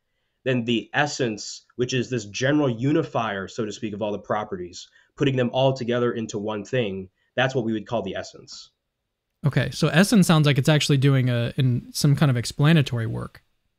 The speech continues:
Speaker 1: Right, yeah, I would say so. Um, yeah, it would, it would, it would explain certain properties and facts about the creature itself.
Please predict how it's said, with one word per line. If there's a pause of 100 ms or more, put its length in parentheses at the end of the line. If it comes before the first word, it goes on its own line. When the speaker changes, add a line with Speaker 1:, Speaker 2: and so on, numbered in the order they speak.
(160)
Speaker 1:
Right,
yeah, (140)
I
would
say
so. (600)
Um, (420)
yeah,
it
would,
it
would,
it
would
explain
certain
properties
and
facts
about
the
creature
itself.